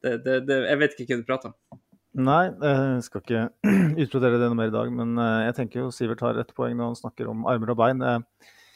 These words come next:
Speaker 2: jeg lurer jo litt på da, uten at, og det er litt sånn kanskje den vanskeligste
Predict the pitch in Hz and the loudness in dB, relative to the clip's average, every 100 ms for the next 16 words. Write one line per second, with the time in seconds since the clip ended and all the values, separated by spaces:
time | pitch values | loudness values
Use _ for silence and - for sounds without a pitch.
0 | _ _ 147 156 147 120 127 156 143 - | _ _ 4 6 6 8 8 6 4 2
1 | 127 156 143 - 139 - _ - 143 147 | 6 8 6 4 -2 -4 _ 0 6 6
2 | 139 - 135 131 - 131 127 - 110 - | 6 -2 -4 -4 -2 -2 -2 -4 -8 -2